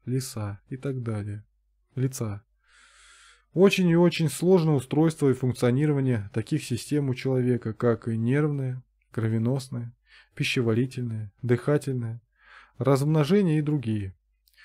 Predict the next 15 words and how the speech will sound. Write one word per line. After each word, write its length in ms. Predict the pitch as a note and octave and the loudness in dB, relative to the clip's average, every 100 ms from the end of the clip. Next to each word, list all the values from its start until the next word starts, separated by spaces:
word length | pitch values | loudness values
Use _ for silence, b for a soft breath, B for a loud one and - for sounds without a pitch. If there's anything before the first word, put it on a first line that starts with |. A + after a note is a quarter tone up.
| b _ | b _
Тот 180 | F#3 G3 | 2 4
же 140 | F#3 | 4
можно 260 | F3+ E3+ E3+ | 4 4 2
сказать 480 | - D#3 E3+ E3 E3 | 2 2 2 0 0
и 460 | D3 C#3+ C3 B2 - | 0 0 -2 -4 -4
о 360 | D3 C#3+ C3+ | 0 2 2
железах, 760 | A#2+ D3+ E3 D3 C#3 B2+ - _ | 2 2 2 2 0 -4 -14 _
железах 540 | C#3 C#3 D3+ C#3+ D#3 - | -2 0 2 2 0 0
внутренней 420 | D3 D3 B2+ C3 | -2 0 -2 -2
секреции, 640 | - D3 C3 G#2 - G2+ G2+ _ _ _ _ b b - | -4 -6 -2 -2 -6 -14 -14 _ _ _ _ b b -2
органах 500 | D#3 D#3+ C3+ C3 C3 | 2 2 2 -2 -2
выделения 680 | B2 B2+ B2+ B2 A2+ G#2+ _ _ | 0 2 2 0 -2 -8 _ _
и 100 | C3 | -14
так 240 | C3 C3+ A2 | -8 -8 -6
далее. 440 | A2 G#2 A2+ | -8 -8 -10